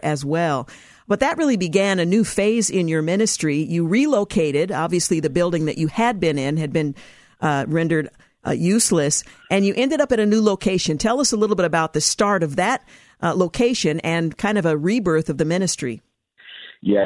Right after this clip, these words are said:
Speaker 2: so, so it took us a little, it took us a little while to get to our, our, our new location. So our motto after the church was burned was, "If you can find us, you can worship with us." So it was, <laughs> it, it was, like, several years. So we had services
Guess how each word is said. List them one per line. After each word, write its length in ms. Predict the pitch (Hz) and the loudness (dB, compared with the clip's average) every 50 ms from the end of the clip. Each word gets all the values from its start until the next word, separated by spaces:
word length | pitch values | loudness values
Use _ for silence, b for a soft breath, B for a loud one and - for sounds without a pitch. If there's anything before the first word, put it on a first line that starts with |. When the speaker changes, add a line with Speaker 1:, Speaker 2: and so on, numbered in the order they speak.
| - - | 0 0
Speaker 2:
so, 160 | - 98 95 - - - - | 0 0 0 0 -4 -4 0
so 140 | - 117 110 | 0 0 0
it 60 | 104 - | 0 -2
took 160 | - 165 170 - | -4 -2 0 0
us 100 | 175 151 - | -2 0 0
a 40 | 110 | 2
little, 260 | 117 123 127 120 - | 2 2 2 0 0
it 160 | - - - | -2 -4 -2
took 160 | - - 143 139 | -2 -2 0 0
us 100 | 123 - | -2 0
a 60 | - 98 | 0 0
little 260 | 98 110 123 131 123 | 2 2 2 2 2
while 340 | 113 107 101 92 95 98 - | 0 0 0 -2 -4 -6 -6
to 60 | - | -8
get 300 | 85 - - 104 101 - - | -12 -6 -4 -4 -4 -2 -2
to 120 | 98 101 | -2 0
our, 220 | 90 85 85 87 - - | 2 2 2 0 0 -2
our, 100 | - 95 - - | -2 -4 -4 -4
our 180 | - 80 95 90 87 | -4 -2 -2 -2 -2
new 160 | 87 95 98 | -4 -2 0
location. 540 | 87 85 87 - - 98 90 85 - - - - - | 0 0 0 0 0 -2 -2 -2 -4 -8 -12 -4 -2
So 300 | 92 87 87 85 80 B B B B B B B B _ - | 0 2 2 0 0 B B B B B B B B _ -2
our 120 | 82 92 | -2 0
motto 600 | 92 95 95 107 113 127 127 123 113 101 95 90 - - | 0 2 0 2 2 2 2 2 2 0 0 -2 -4 -4
after 320 | - 92 107 110 - - 95 | -2 -2 -2 -2 -4 -4 -6
the 80 | 92 85 - - | -6 -6 -4 -4
church 180 | 127 113 110 - | -2 -2 -2 -4
was 100 | - 82 78 | -10 -16 -10
burned 520 | 71 - 90 78 82 82 82 82 80 76 | -4 -2 -2 -2 -2 -4 -6 -6 -4 -2
was, 320 | 78 80 80 82 82 80 80 - - b b b b _ _ - | 0 2 2 2 0 -2 -4 -8 -14 b b b b _ _ -8
"If 140 | - - - | -6 -2 0
you 120 | 104 104 | 0 0
can 200 | 101 - 95 92 - - | 2 0 -2 -2 -2 -2
find 340 | - 110 113 113 107 104 95 | -2 0 0 0 0 0 0
us, 120 | 90 82 80 | 0 0 0
you 80 | - 92 | 0 0
can 180 | - 82 82 | 0 2 2
worship 380 | 80 92 92 92 - - 95 - - | 2 2 2 2 0 -2 -4 -2 -4
with 180 | 73 71 - | -4 -4 -4
us." 800 | - 53 - - - - _ - - - - - - _ - - | -6 -8 -8 -10 -16 -20 _ -20 -20 -20 -20 -20 -12 _ -6 -4
So 240 | - - - - - | -2 0 2 2 2
it 60 | 90 | 2
was, 200 | - - - - - | 0 -2 -4 -6 -4
<laughs> 60 | - - | -2 0
it, 540 | 117 117 - - - - - - - - - | 0 2 0 -2 -4 -2 -2 -2 -4 -2 0
it 80 | - 113 | 0 2
was, 140 | 113 107 92 | 2 2 2
like, 160 | 101 95 90 - - - - | 0 0 0 -2 -4 -4 -2
several 260 | 110 117 123 120 117 | -2 0 0 0 0
years. 400 | 104 104 101 101 90 87 87 - - | 0 0 2 2 2 2 0 -2 -2
So 80 | 90 | 0
we 180 | 95 101 104 101 | 2 2 2 2
had 240 | 101 98 98 92 90 - - | 2 2 2 0 -2 -4 -4
services 580 | - 98 98 98 92 95 - - 98 95 92 92 | -4 -2 -2 -4 -6 -10 -6 -2 -2 -2 -2 -2